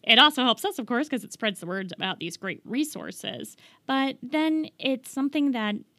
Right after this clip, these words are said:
overall helps reduce that stigma, not just to the military service members who might be following you on social media, but, but to everybody else, and encouraging them to share these things too. I think the more we can talk about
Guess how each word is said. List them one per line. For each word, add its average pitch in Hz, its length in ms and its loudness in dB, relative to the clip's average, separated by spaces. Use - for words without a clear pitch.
overall 233 460 -2
helps 196 280 -10
reduce 180 280 -6
that - 200 -16
stigma, 214 480 -4
not 240 220 0
just 233 380 -4
to 196 420 -2
the 175 80 -4
military 175 400 -6
service 311 420 -8
members 175 380 -4
who 185 300 -4
might 196 200 -4
be 196 80 -4
following 214 360 -2
you 196 80 -4
on 196 160 -6
social 214 320 -6
media, 349 400 0
but, 320 320 0
but 320 100 -4
to 359 60 -4
everybody 247 380 0
else, - 400 -4
and 220 100 -2
encouraging 220 460 -2
them 190 160 -4
to 208 80 -12
share 180 260 -6
these 185 200 -8
things - 300 -8
too. 156 260 -8
I 262 40 -2
think 277 200 -2
the 285 40 0
more 233 220 2
we 226 80 -4
can 220 140 0
talk 190 320 -6
about 170 340 -6